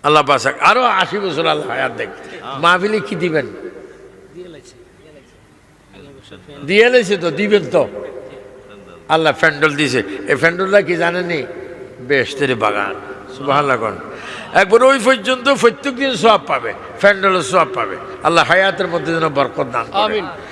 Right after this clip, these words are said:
Speaker 1: আপনাদের হায়াতে যেন বরকত দান করে। ডাইন হাত তুলে বলেন, আমরা মক্কা মদিনা চাই কি না? একটু সুন্দর করে আমার যুবক ছেলেরা তোলো, এইভাবে আমার ভাইরা তোলো, বাবারা তোলো। মক্কা মদিনা চাই কি না? কার কাছে?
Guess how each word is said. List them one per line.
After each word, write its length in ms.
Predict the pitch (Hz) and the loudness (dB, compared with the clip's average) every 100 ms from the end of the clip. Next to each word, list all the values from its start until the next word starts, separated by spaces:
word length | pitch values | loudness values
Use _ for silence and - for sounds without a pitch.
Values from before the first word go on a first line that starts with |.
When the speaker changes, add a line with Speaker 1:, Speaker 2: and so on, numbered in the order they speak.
| - - | -18 -2
Speaker 1:
আপনাদের 440 | 170 170 202 233 214 | 0 2 4 4 4
হায়াতে 400 | 202 196 165 175 | 4 2 0 -2
যেন 120 | 170 | 0
বরকত 360 | 151 135 135 120 | 0 0 -2 -2
দান 180 | 127 117 | -2 0
করে। 200 | 120 110 - - - - | -2 -2 -6 -12 -14 -6
ডাইন 200 | 139 180 | 2 4
হাত 160 | 175 180 - | 4 2 4
তুলে 160 | 185 | 4
বলেন, 280 | 170 165 147 - - | 4 4 2 -4 -6
আমরা 260 | 151 170 180 | 0 2 2
মক্কা 320 | 165 139 165 | 2 0 2
মদিনা 380 | 160 156 151 151 | 2 4 4 2
চাই 260 | - 156 156 | 2 0 0
কি 180 | 151 | -4
না? 140 | 117 98 - - - - - - | -4 -6 -10 -14 -12 -10 -8 2
একটু 200 | 165 165 | 4 4
সুন্দর 380 | - 202 190 190 | 4 4 4 4
করে 140 | 196 | 4
আমার 260 | 190 196 170 | 4 2 2
যুবক 240 | 190 185 160 | 2 0 0
ছেলেরা 340 | 190 185 170 | 0 4 4
তোলো, 300 | - 165 143 - - - | 4 2 2 -2 -8 2
এইভাবে 400 | 196 214 202 185 | 6 6 4 0
আমার 220 | 190 190 | 2 2
ভাইরা 340 | 180 190 185 | 4 4 2
তোলো, 240 | 170 185 170 | -2 -2 0
বাবারা 320 | 165 165 160 | 2 2 0
তোলো। 240 | - 151 - - - | -2 -4 -4 -8 2
মক্কা 340 | 226 - 247 | 4 4 4
মদিনা 340 | 254 240 240 254 | 4 2 2 2
চাই 300 | - 262 269 | 4 2 2
কি 160 | 240 | 0
না? 220 | 214 147 104 - - - - - - | 0 -2 -6 -16 -16 -14 -12 -12 -4
কার 240 | 196 196 196 | 2 2 2
কাছে? 400 | 202 - 151 | -2 -2 -4